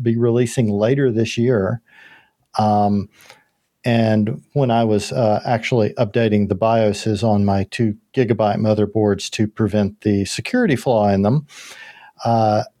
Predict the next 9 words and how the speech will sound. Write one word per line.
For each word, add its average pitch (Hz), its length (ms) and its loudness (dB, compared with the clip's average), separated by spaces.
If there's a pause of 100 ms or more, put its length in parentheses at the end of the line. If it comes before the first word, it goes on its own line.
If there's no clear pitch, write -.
one 131 240 0
of 180 140 -2
the 143 100 2
things 147 300 0
that 135 180 -2
the 131 80 2
new 127 180 2
bioses 120 580 0
said 113 640 0